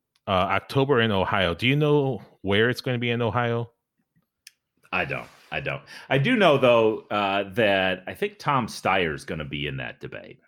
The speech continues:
Speaker 2: Uh,
Speaker 1: Oh,
Speaker 2: which,
Speaker 1: really?
Speaker 2: which should shake things up a bit. I'm, I, I bel-, I think so. I think I read that somewhere. Uh, but he's not one to shy away from, from a conflict, and, and he will definitely put impeachment at the center of that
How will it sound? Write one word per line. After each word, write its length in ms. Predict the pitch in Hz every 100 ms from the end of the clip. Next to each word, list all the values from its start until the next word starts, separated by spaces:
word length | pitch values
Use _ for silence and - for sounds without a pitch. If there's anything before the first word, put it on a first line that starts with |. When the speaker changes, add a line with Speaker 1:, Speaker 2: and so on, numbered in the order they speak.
| _ -
Speaker 2:
Uh, 220 | 69 67
Speaker 1:
Oh, 100 | 123
Speaker 2:
which, 60 | 92
Speaker 1:
really? 340 | 104 139 127 -
Speaker 2:
which 180 | 123 131
should 280 | - 190 170
shake 360 | - 147 127 -
things 260 | 107 85
up 180 | 85 82
a 40 | 65
bit. 280 | 57 52 - _ -
I'm, 180 | 127 165
I, 220 | - 104 -
I 60 | 95
bel-, 260 | 85 92 -
I 80 | 95
think 300 | - 107 -
so. 120 | 73
I 40 |
think 140 | 73 80
I 40 |
read 240 | 69 69
that 160 | 64 57
somewhere. 280 | - 52 - _ - - - - -
Uh, 360 | 80 78 76 71
but 120 | 120 117
he's 240 | 220 233
not 300 | 143 147 113
one 220 | 117 110
to 60 | 87
shy 300 | - 101 92
away 300 | 80 80 78
from, 420 | - 73 71 69 _ _
from 200 | - 76
a 20 | 67
conflict, 800 | - 65 65 - 76 69 - 71
and, 240 | 65 67 -
and 160 | 78 78
he 120 | 92
will 160 | 82
definitely 460 | 76 82 78 69 73
put 180 | 69 76
impeachment 520 | 67 78 71 - 65
at 120 | 64
the 60 | -
center 340 | - 71 67
of 80 | 62
that 280 | 60 57